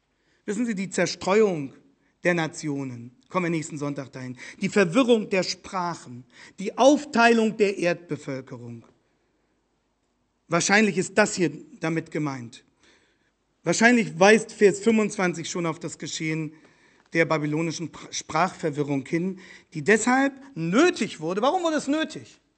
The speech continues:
Weil es massive Versuche gab, Gottes Plan der Verteilung der Völker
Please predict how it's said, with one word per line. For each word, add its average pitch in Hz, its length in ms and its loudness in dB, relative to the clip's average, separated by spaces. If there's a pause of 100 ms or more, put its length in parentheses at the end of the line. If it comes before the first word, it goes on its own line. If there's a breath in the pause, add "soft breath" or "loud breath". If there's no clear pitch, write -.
(800 soft breath)
Weil 170 120 -2
es 180 140 -4
massive 240 560 -2
Versuche 180 500 -8
gab, 175 300 0
Gottes 170 320 -8
Plan 165 460 -4
der 156 100 -8
Verteilung 151 500 -10
der 139 120 -16
Völker 143 380 -12